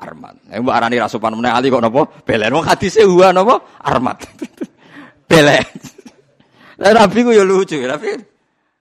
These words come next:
ya fatu, jare, "Celuk Ali," jare. Dia celuk. Celuk didoni mbek Nabi mari. Terus kan perang tanding mbek sinten?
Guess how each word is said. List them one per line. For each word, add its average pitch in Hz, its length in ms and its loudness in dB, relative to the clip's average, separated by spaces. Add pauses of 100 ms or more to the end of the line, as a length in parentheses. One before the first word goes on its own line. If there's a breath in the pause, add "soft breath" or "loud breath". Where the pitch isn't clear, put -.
(180)
ya 98 320 -10
fatu, 139 480 -6
jare, - 320 -20
"Celuk 151 320 -6
Ali," 107 320 -10
jare. - 240 -20 (560)
Dia - 160 -12
celuk. 131 280 -14 (840)
Celuk 180 240 -2
didoni 123 400 -6
mbek 113 160 -8
Nabi 123 180 -10
mari. 101 340 -12 (1200)
Terus - 160 -18
kan 120 160 -8
perang 120 240 -6
tanding 113 320 -8
mbek 110 80 -10
sinten? 120 320 -12